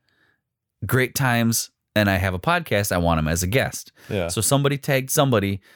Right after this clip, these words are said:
Speaker 1: who had, like, a hyphenated same last name as him.
Speaker 2: Yeah.
Speaker 1: And she's like, "Oh, that must, I wonder if that's Greg's whatever." And, like, it went to three or four different people, and I got a hold of Greg Russell,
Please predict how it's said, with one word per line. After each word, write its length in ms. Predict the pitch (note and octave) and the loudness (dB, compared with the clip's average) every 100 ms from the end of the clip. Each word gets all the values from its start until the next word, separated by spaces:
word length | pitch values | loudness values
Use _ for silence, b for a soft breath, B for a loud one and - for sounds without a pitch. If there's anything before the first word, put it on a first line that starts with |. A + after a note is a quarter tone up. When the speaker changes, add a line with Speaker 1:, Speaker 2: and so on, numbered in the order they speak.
| b b b _ _ _ - | b b b _ _ _ -14
Speaker 1:
who 140 | - B2+ | -4 0
had, 220 | A#2+ G2 | 0 0
like, 200 | F#2+ E2+ | 0 -2
a 40 | - | -2
hyphenated 600 | A2 G#2 G#2 G#2 G2+ F#2+ | -2 0 2 2 0 0
same 220 | G#2+ G2 | 2 2
last 240 | F#2 F2+ - | 2 0 0
name 200 | F#2+ A#2+ | 2 2
as 120 | - | 2
him. 280 | D3 D#3+ - - | 0 -2 -8 -8
Speaker 2:
Yeah. 300 | G2+ F2 G2 - - | -4 -4 -6 -6 -2
Speaker 1:
And 140 | G#2+ | -2
she's 320 | - B2 G#2 | 0 0 2
like, 220 | G#2 F#2 - | 2 2 0
"Oh, 380 | G#3+ G3 C#3 G#2+ | 0 2 0 0
that 180 | C3+ | -2
must, 340 | C#3 C3+ - - | 0 0 0 0
I 40 | |
wonder 220 | C3 C3+ C3 | 0 2 0
if 100 | - | 0
that's 240 | C3+ - | -2 -2
Greg's 460 | - C3+ C3 B2 - | 0 0 2 -2 -2
whatever." 460 | D#3+ D3+ C#3+ C3+ b b b b b b b b - | 2 2 0 -6 b b b b b b b b -2
And, 260 | B2+ A2 G#2 | 0 2 2
like, 200 | G2+ A#2+ | 0 0
it 120 | A2+ | 0
went 200 | B2+ B2+ | 0 0
to 80 | A2 | -4
three 200 | - C3+ | 0 0
or 60 | |
four 180 | - B2 | 2 2
different 300 | A#2+ A2+ G#2 - | 2 0 -2 -2
people, 300 | F3 A#2 G#2 | 0 2 2
and 100 | G#2+ | 2
I 40 | |
got 140 | G2+ G2 | 0 0
a 40 | |
hold 220 | F2 G2+ F2+ | 2 0 0
of 140 | F2 | -2
Greg 300 | B2 G#3+ F#3+ | 0 0 0
Russell, 540 | A2 D#2+ - D#2 B2+ | 0 0 0 -2 -6